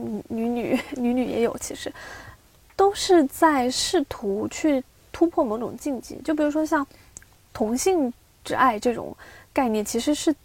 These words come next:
我自己的感觉啊，是我理解是，比如说可能我上大学之后才开始更多的接触到，就是大家也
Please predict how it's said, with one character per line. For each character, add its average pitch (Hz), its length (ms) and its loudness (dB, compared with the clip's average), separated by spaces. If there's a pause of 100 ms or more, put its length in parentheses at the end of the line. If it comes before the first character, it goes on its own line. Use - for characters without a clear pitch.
(160)
我 214 200 -2
自 254 160 -2
己 269 80 6
的 226 60 2
感 185 180 -4
觉 - 120 -8
啊， - 120 -6
是 240 160 -2
我 220 300 0
理 208 160 -2
解 226 160 0
是， 240 180 -6
比 - 140 -6
如 - 100 -8
说 226 300 -6
可 208 100 -10
能 214 100 -2
我 208 120 -2
上 254 400 -6
大 285 100 2
学 247 140 0
之 285 100 0
后 285 240 4 (460)
才 - 240 -4
开 302 180 4
始 269 140 2
更 294 260 2
多 320 220 4
的 285 120 4
接 349 280 0
触 - 180 -2
到， 202 280 -2
就 233 80 -4
是 240 140 -4
大 247 200 0
家 247 140 2
也 220 120 -2